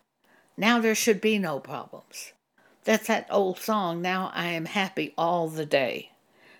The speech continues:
Well, that's not true, because what happens to us on this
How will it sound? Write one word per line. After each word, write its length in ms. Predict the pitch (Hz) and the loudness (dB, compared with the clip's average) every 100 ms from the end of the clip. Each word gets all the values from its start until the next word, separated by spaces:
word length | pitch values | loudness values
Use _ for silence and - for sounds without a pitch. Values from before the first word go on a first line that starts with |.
| _ | _
Well, 200 | 202 190 | 2 4
that's 400 | 190 233 240 - | 4 2 0 -2
not 300 | 220 208 - | -2 -2 -4
true, 400 | - 269 277 - - _ _ _ _ _ _ _ - | 2 4 4 -2 -12 _ _ _ _ _ _ _ 0
because 380 | 214 220 202 - | 2 2 0 0
what 280 | 233 240 | -2 -2
happens 480 | - 277 285 214 - | -2 -2 0 -4 -4
to 200 | - 180 | -2 0
us 200 | 156 156 | 0 0
on 180 | 180 175 | -2 0
this 260 | 165 165 | -2 -4